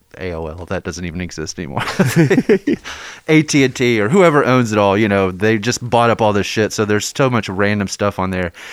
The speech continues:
We can talk about it a little bit more, but I wanna just go ahead and say right off the bat that I don't think four and five are Home Alone movies. I think they just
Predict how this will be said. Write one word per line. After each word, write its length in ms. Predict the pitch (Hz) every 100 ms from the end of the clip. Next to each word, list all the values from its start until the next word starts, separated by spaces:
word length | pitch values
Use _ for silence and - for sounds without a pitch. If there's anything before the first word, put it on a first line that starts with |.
| - - - - - _ _ -
We 120 | 220
can 100 | 240
talk 180 | 208 185
about 200 | 165 151
it 20 |
a 40 |
little 140 | 139 131
bit 140 | 135
more, 220 | 127 135
but 200 | 127 123 -
I 180 | 147 180
wanna 280 | 196 190 151
just 240 | 143 -
go 140 | 139
ahead 260 | 131 139 127
and 220 | 117 113
say 280 | - - 123
right 200 | 113 110
off 160 | 107 -
the 80 | 104
bat 260 | 104 107
that 160 | 107 101 -
I 160 | 120
don't 320 | 127 127 123
think 240 | - 117 101
four 320 | - 110 110
and 100 | 104
five 540 | - 101 98 95 87 - _ 104
are 180 | 98 98
Home 260 | 107 95
Alone 340 | 95 90 90 90
movies. 420 | 80 69 71 -
I 80 | 95
think 220 | 113 101
they 160 | 107
just 340 | 98 104 -